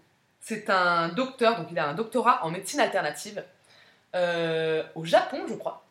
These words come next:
qui va, euh, prendre en photo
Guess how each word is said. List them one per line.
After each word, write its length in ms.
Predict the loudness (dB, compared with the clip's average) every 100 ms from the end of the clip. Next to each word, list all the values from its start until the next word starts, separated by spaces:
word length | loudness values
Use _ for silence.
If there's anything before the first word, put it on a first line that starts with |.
| _ _ _ _ _ _ _ _ _ _ _ _
qui 1040 | -8 -2 2 2 0 -2 -2 -4 -6 -10 -10
va, 460 | -4 4 4 4 -6 _ _ _ _ _ _ _ _ _ _ _ _ _ _ _ _ _ -10
euh, 220 | -6 -6
prendre 460 | -8 2 4 4 2
en 80 |
photo 560 | 0 0 0 0 -4